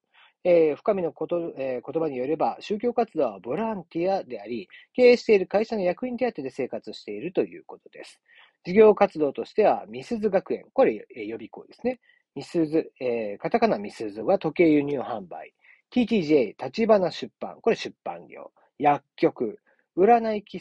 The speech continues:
茶、アタール。ジャパンペガサスツアー社、旅行業。オーストラリアの観光会社。イギリスのホテルと観光会社。経営コンサルタントなどがあるそうです。<laughs> もう手広くやりすぎやないかいな。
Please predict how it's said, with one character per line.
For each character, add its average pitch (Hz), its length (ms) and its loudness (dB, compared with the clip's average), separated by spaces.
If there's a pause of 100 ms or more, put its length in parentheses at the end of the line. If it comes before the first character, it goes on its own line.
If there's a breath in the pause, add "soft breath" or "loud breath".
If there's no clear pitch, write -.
(140)
茶、 - 200 -14
ア - 120 -12
タ 214 140 2
ー 104 140 -2
ル。 - 200 -20 (320 soft breath)
ジ 175 80 -2
ャ 185 80 0
パ 233 140 2
ン 208 80 -6
ペ 196 100 -6
ガ 196 100 -2
サ 190 140 -4
ス - 80 -12 (140)
ツ 160 120 0
ア 135 100 0
ー 95 80 -10
社、 - 300 -18 (160)
旅 135 120 -14
行 123 180 -2
業。 90 220 -20 (400 soft breath)
オ 208 160 0
ー - 20 -2
ス - 80 -12
ト 233 80 2
ラ 220 140 2
リ 214 160 2
ア 190 80 0
の 208 160 -6
観 196 260 -2
光 175 260 0
会 113 220 -4
社。 - 240 -16 (380 soft breath)
イ 165 100 -6
ギ 208 80 -2
リ 220 120 -4
ス 214 100 -6
の 196 100 0
ホ 202 100 -2
テ 135 120 -2
ル 104 80 -8
と 165 100 -4
観 120 320 -6
光 101 180 -10
会 92 180 -8
社。 - 260 -10 (340 loud breath)
経 214 200 8
営 202 60 6
コ 175 200 4
ン 160 80 -2
サ 165 120 -4
ル 131 120 -8
タ 90 160 -16
ン - 100 -20
ト - 180 -20
な 175 140 -4
ど 135 120 -6
が 117 200 -10
あ 101 140 -14
る - 80 -18
そ - 260 -10
う 147 60 -2
で - 180 -10
す。 - 240 -20 (240)
<laughs> 214 720 -14
も 143 80 -4
う - 20 -2
手 247 180 6
広 392 320 8
く - 120 2
や 269 140 -2
り 196 100 -4
す - 180 -10
ぎ 294 140 0
や 370 140 2
な 370 100 -2
い 202 80 -10
か 95 100 -20
い 85 80 -20
な。 - 120 -20